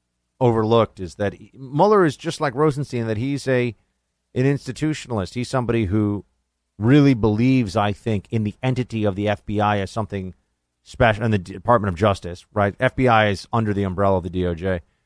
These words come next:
as something that is special and, and, and should be preserved as de facto an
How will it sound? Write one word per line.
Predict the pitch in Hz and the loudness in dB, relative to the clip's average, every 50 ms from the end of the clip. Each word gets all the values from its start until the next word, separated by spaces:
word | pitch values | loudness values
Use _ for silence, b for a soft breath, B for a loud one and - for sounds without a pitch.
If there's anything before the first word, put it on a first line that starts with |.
| _ _ _ _ _ _ _ _ _ _ _ _ _ _ | _ _ _ _ _ _ _ _ _ _ _ _ _ _
as | - 120 113 107 | 0 0 0 2
something | - 131 123 123 117 | 0 0 0 2 2
that | 110 110 107 | 2 2 2
is | 107 98 - | 0 -2 -4
special | - - - - - - 104 117 110 - - - 101 87 76 78 - - | -6 -10 -10 -6 -2 0 2 2 2 0 -2 -4 -6 -6 -8 -10 -14 -12
and, | 95 98 95 95 98 - | -12 -10 -10 -12 -12 -10
and, | 98 95 92 92 95 95 - | -8 -6 -6 -6 -8 -10 -6
and | - 107 104 | -6 -6 -4
should | - - 147 113 | 0 -2 0 0
be | 131 131 | 0 -2
preserved | - - 127 117 95 87 131 135 135 131 127 123 104 92 - - | 0 -2 -2 -2 0 0 2 2 4 4 4 2 0 -2 -6 -4
as | 113 117 113 113 110 98 - - - - _ _ _ _ _ _ _ _ _ _ _ _ _ _ _ _ _ _ _ _ _ _ _ _ _ _ - | -2 0 0 0 -2 -2 -6 -12 -18 -20 _ _ _ _ _ _ _ _ _ _ _ _ _ _ _ _ _ _ _ _ _ _ _ _ _ _ 0
de | 110 151 156 139 | 2 2 2 2
facto | - - - 190 170 175 180 - _ - 180 156 139 127 | 0 -2 -4 -2 -2 -2 -4 -4 _ 2 4 4 6 4
an | 120 | 4